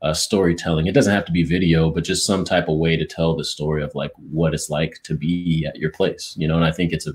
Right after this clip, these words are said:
huge advantage for any business. Like, uh, the reason why I started Inside a Boat, I was just, I was watching actually Complex magazine. Uh, Complex has a station. They have all these different shows,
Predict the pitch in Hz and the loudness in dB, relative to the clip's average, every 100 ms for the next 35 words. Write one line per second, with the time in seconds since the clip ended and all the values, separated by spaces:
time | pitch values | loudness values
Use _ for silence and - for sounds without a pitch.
0 | - - 110 80 76 80 85 80 80 - | -8 2 2 2 -2 2 4 4 0 -4
1 | 76 - 92 82 80 78 76 - 85 80 | -4 0 2 2 0 -2 -6 -2 0 0
2 | - - _ _ _ _ - - 110 113 | -2 -20 _ _ _ _ -8 -4 4 8
3 | 139 147 117 113 110 107 113 107 110 107 | 8 8 6 6 4 4 4 6 6 4
4 | 104 82 95 127 95 87 87 - - 85 | 2 2 4 4 4 2 -2 -6 -4 -4
5 | 92 95 92 92 - 85 - 101 104 90 | -2 -4 -4 -4 -6 -8 -6 -6 -2 -4
6 | 82 82 82 107 104 82 73 78 - _ | -2 -2 0 0 0 0 -2 -4 -10 _
7 | _ _ _ - 85 85 82 80 92 98 | _ _ _ -2 4 6 4 2 -4 -2
8 | 95 82 92 87 82 - 90 87 92 90 | -4 -2 -2 0 -2 -2 0 0 0 0
9 | 87 95 95 92 78 98 92 85 - - | 0 0 0 0 0 -2 -2 -4 -4 2
10 | 127 95 82 85 85 - | 4 4 2 0 -2 -8